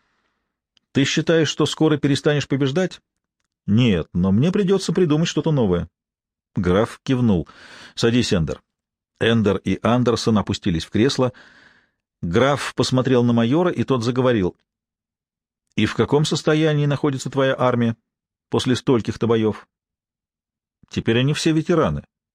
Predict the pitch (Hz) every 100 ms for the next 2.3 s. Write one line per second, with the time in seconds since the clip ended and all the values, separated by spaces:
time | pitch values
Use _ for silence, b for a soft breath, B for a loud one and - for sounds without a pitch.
0 | _ _ _ _ _ _ 113 131 202 185
1 | 147 139 139 - 165 - 78 - - -
2 | 190 185 85